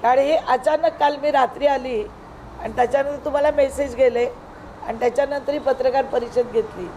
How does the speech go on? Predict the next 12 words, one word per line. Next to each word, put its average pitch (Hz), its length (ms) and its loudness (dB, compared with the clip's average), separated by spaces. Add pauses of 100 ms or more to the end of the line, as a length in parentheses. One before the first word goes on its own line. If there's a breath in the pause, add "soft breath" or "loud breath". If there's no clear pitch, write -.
(680)
बरेच 294 240 6
दिवस 320 200 2
पत्रकार 285 500 2
परिषद 277 420 0
घेतली 240 340 -2
नव्हती. 247 360 -2
म्हणले, - 720 -6
"गटारी 262 380 2
अमावस्या 277 400 0
आलेले 262 320 4
आहे 269 100 4
जवळ," 233 320 0